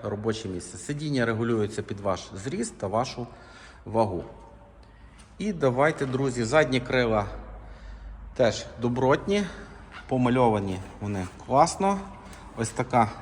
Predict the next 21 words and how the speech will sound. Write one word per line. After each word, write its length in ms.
є 240
ручка 340
з 80
обох 240
сторін, 340
щоб 200
триматись 500
в 120
поворотах. 760
Кермо 360
має 440
ось 100
такий 380
тримач, 460
щоб 140
теж 380
можна 240
було 280
добре 300
маневрувати. 760
По, 320